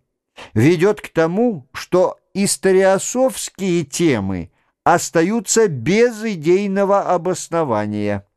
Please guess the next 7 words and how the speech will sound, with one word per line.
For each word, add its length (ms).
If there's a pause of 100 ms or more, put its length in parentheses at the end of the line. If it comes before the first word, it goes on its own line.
(720)
Историософские 1160
вопросы 880 (380)
начинают 800
трактоваться 1120 (220)
в 60
форме 760
утопии. 1200